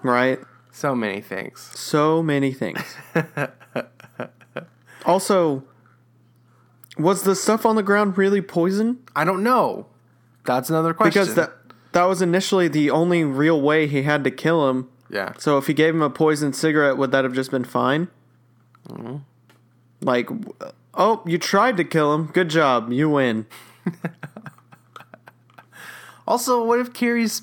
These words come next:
Speaker 2: s-, hacksaw broke instead of the other guy's?
Speaker 1: <laughs> I know.
Speaker 2: I always, or I thought about that a lot the whole time. It's like, his breaks immediately. Carrie's
Speaker 1: Yeah.
Speaker 2: is good to go.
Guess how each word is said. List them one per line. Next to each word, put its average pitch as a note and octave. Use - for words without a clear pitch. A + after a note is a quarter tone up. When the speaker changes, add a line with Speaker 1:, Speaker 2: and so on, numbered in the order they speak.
Speaker 2:
s-, -
hacksaw G3
broke A2+
instead D3+
of E3
the F#3+
other G#3
guy's? -
Speaker 1:
<laughs> -
I G#3
know. G3
Speaker 2:
I F3
always, D#3+
or C#3
I C#3+
thought D#3+
about D#3
that D3
a B2
lot A#2
the B2
whole A#2
time. G#2+
It's G#2
like, G#2
his D#3+
breaks C#3+
immediately. B2+
Carrie's B2
Speaker 1:
Yeah. A#2+
Speaker 2:
is A2+
good A#2
to A#2+
go. -